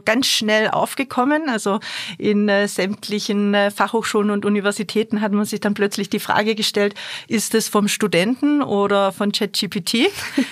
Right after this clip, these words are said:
Speaker 1: Äh, man hat sich, äh, ja, überlegt, wie könnte man dahinter kommen, ob die Studenten jetzt ihre Hausübungen oder eben auch ihre Abschlussaufgaben selber geschrieben haben oder nicht. Ähm, war ein lange Zeit großes Thema. Ähm,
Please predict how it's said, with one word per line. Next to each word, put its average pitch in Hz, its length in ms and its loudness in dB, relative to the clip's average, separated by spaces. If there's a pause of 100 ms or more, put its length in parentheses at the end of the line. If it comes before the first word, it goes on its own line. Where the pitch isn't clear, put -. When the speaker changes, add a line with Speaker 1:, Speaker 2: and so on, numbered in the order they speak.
(200)
Speaker 1:
Äh, 202 240 4
man 208 220 2
hat 226 160 0
sich, 240 360 0
äh, 214 280 4 (280)
ja, 202 300 4
überlegt, 214 600 0
wie 233 80 -2
könnte 214 260 -2
man 208 100 2
dahinter 208 400 0
kommen, 220 460 0
ob - 180 -6
die 202 80 0
Studenten 185 440 0
jetzt 196 140 -2
ihre 180 220 2
Hausübungen 190 580 0 (320)
oder 165 280 0
eben 160 160 0
auch - 160 -2
ihre 170 320 0
Abschlussaufgaben 185 800 0
selber 190 280 2
geschrieben 202 440 -2
haben 175 200 0
oder 180 220 0
nicht. 220 340 -2 (800)
Ähm, 202 480 2
war 247 420 2
ein 247 340 2 (300)
lange 254 280 2
Zeit 220 240 0
großes 214 440 0
Thema. 285 580 2
Ähm, 226 340 0